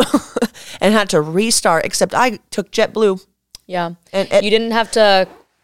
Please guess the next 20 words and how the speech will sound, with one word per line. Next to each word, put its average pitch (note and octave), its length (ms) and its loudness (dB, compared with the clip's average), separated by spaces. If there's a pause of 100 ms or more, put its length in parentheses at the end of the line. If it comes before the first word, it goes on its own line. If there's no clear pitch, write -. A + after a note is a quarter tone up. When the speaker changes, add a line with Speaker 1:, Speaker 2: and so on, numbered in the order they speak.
(160)
Speaker 2:
what G3 100 -10
is G#3 80 -8
it, - 180 -8
caulk G#3 340 0
a G3+ 60 0
wagon F#3+ 720 -2
or, C#3 180 -10 (400)
okay, E3+ 420 -6
well, D#3+ 180 -4
I E3+ 140 2
didn't G3 100 -2
Speaker 1:
Is G3 60 0
that G#3 100 4
Speaker 2:
play G3 140 4
Speaker 1:
an G3+ 60 4
Oregon G#3 340 2
Trail G3+ 340 4
Speaker 2:
Yes, G3 160 -2
it - 60 -6
is. - 180 -10